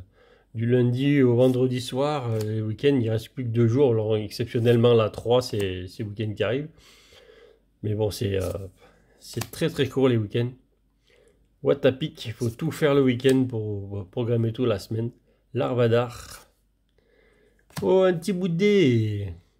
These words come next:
Le petit boudet qui joue avec les Pokéballs. Les Oulan. Il est où l'âne ? Pour ceux qui ont la référence. <laughs> Allez, Krakos. Le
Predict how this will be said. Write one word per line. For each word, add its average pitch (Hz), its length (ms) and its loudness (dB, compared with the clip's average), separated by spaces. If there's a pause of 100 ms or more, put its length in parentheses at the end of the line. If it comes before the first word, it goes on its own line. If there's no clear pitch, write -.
Le 147 120 -8
petit 143 160 -10
boudet 185 380 -2
qui 170 160 -6
joue 170 100 0
avec 170 160 -2
les 170 80 -2
Pokéballs. 170 720 -2 (2000)
Les 165 160 2
Oulan. 175 640 2 (1500)
Il 131 100 -2
est 160 60 4
où 185 160 2
l'âne ? 123 460 2 (1200)
Pour 110 140 -8
ceux 110 80 -6
qui 117 100 -6
ont 113 60 2
la 113 100 2
référence. 113 640 -2 (720)
<laughs> - 800 -20
Allez, 135 380 0 (300)
Krakos. 170 840 0 (600)
Le 165 240 -2